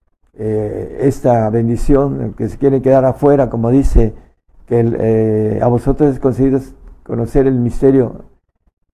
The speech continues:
eh, el reino, mas a los que están afuera no,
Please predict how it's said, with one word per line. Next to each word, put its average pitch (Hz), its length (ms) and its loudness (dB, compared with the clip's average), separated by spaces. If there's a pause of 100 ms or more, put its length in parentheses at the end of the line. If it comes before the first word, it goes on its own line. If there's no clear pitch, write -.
(160)
eh, 104 560 -2
el 107 240 -4
reino, 120 460 2 (480)
mas 120 260 -2
a 120 60 4
los 117 140 -4
que - 60 -2
están 135 220 2
afuera 135 320 2
no, 151 440 -4